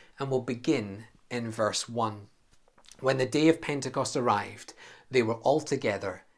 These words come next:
in one place." We read that all the apostles were gathered together, specifically in one place. Now, we're a bit unsure as to where that one place actually was.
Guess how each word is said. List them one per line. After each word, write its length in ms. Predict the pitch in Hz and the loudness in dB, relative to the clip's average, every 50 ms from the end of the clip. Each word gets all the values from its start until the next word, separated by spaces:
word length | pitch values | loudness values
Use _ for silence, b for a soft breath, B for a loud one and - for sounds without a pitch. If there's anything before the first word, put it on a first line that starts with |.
| _ _ _ _ _ - | _ _ _ _ _ -2
in 260 | 127 117 107 101 98 | -2 -2 -2 -2 -2
one 300 | 95 98 98 95 95 92 | -2 0 0 -2 -4 -8
place." 560 | - - - 117 107 98 - - - - - - - - - - - - - - - - B B B B B - | -10 -4 -4 -2 -2 -2 -4 -6 -6 -6 -6 -10 -14 -20 -20 -20 -20 -20 -20 -20 -20 -20 B B B B B 2
We 140 | 160 160 | 4 4
read 320 | 160 147 175 214 214 170 120 135 127 120 | 6 6 6 4 4 2 -2 -6 -2 0
that 140 | - 131 - | 2 4 6
all 180 | 135 131 151 185 | 6 6 6 6
the 140 | 175 208 208 | 4 2 2
apostles 520 | - - - 131 113 - - 127 110 110 | 2 2 2 2 2 0 -2 -4 -2 0
were 140 | 120 131 127 | 0 0 0
gathered 520 | 110 - 160 - - 160 160 180 165 165 | 0 0 -2 0 0 2 2 2 2 2
together, 580 | - 139 117 110 135 131 127 117 113 - - B B B B B - | 0 -2 -2 0 0 0 0 0 -2 -6 -10 B B B B B -6
specifically 1080 | - - - 160 - - - 214 214 - 170 143 - - 104 95 95 107 110 - - _ - - | -4 -2 0 0 0 2 2 2 2 2 2 0 0 -4 -4 -4 -2 -4 -4 -6 -12 _ 0 4
in 240 | 147 139 131 131 131 | 4 4 4 4 2
one 260 | 131 131 127 120 117 | 2 2 2 0 -2
place. 580 | 113 - - 123 110 104 - - - - - - - _ _ _ _ _ _ - | -6 -4 -4 -4 -2 -2 -4 -4 -4 -4 -6 -8 -12 _ _ _ _ _ _ 0
Now, 100 | 160 160 | 2 6
we're 140 | 156 175 175 | 8 8 8
a 60 | 170 | 8
bit 180 | 170 240 208 - | 6 2 2 2
unsure 460 | 202 202 190 185 - - - 170 147 | 0 0 2 0 0 2 4 6 6
as 280 | 127 - 123 135 120 - | 6 6 4 2 0 0
to 100 | - 139 | -2 -2
where 180 | 123 139 160 165 | 2 2 2 2
that 160 | 165 143 127 | 2 0 2
one 220 | 127 127 123 120 | 2 0 0 0
place 260 | 117 - 135 120 110 - | -2 -2 -2 -2 -2 -4
actually 360 | - 123 123 - - - 135 | -6 -6 -6 -6 -4 -4 -2
was. 580 | 123 131 151 160 151 - 113 107 110 - - | 0 2 4 4 4 4 2 0 -2 -2 -2